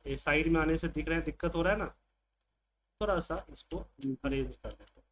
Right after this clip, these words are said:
Speaker 1: adjust कर देते हैं, तो टोटल profit आ गया। या फिर आप यहाँ से ऐड इंडेंट भी ले सकते हैं ताकि अपने हिसाब से इसको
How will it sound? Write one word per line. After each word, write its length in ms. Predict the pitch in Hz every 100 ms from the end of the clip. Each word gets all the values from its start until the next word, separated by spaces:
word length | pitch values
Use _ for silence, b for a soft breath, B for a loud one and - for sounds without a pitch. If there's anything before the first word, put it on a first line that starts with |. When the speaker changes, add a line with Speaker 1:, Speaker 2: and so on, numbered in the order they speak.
| -
Speaker 1:
adjust 320 | 139 143 -
कर 60 | 110
देते 160 | - _
हैं, 140 | _ _ _ _ _ _ _ _ _ -
तो 60 |
टोटल 240 | - 147 156
profit 340 | 165 156 175
आ 100 | 175
गया। 240 | 175 202 - B B 185
या 140 | 196
फिर 160 | 208 208
आप 180 | 208 190
यहाँ 240 | 185 185
से 120 | 185 220 156
ऐड 180 | 170 180
इंडेंट 460 | 170 170 165 170
भी 100 | 170
ले 160 | 165 156
सकते 260 | 156 147 175
हैं 100 | -
ताकि 220 | 151 156
अपने 200 | 151 160
हिसाब 300 | 151 147 139
से 100 | 147
इसको 320 | - 214 247